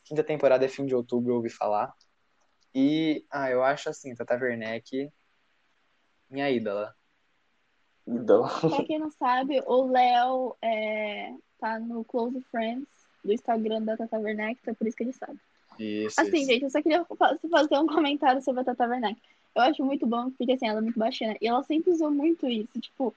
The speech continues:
Speaker 3: por exemplo, quando foi, eu acho que foi, já foi, já foi alguém muito alto, eu não lembro quem era. Era um
Speaker 1: Já.
Speaker 3: ator muito, muito alto.
Speaker 1: Uhum.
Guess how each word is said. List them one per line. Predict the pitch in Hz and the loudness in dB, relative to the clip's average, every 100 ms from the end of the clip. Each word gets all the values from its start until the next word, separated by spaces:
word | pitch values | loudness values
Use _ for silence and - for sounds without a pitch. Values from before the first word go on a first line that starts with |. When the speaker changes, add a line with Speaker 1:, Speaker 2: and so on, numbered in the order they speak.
| _ _ - | _ _ 0
Speaker 3:
por | 262 | 2
exemplo, | 262 254 | 2 2
quando | 254 302 | 0 0
foi, | - 247 | 0 0
eu | |
acho | 247 262 - | 0 -2 -8
que | 247 226 - | -8 -6 -2
foi, | 285 - - | -2 -2 -4
já | 392 415 | -4 -2
foi, | 508 466 - _ _ | -2 -4 -6 _ _
já | 294 370 | -6 -4
foi | 427 | 0
alguém | 415 311 | 2 2
muito | 277 381 - | 0 -4 -4
alto, | 240 240 262 | -2 -2 -4
eu | |
não | 285 277 | -6 -6
lembro | 254 262 | -6 -8
quem | 233 214 208 | -8 -6 -6
era. | 214 - _ _ | -10 -12 _ _
Era | - 269 | 4 6
um | |
Speaker 1:
Já. | 330 | 6
Speaker 3:
ator | - 254 247 | 4 0 2
muito, | 247 339 | 0 0
muito | 302 302 262 | 0 0 2
alto. | 214 208 - | 2 0 -8
Speaker 1:
Uhum. | 127 127 131 | -14 -14 -14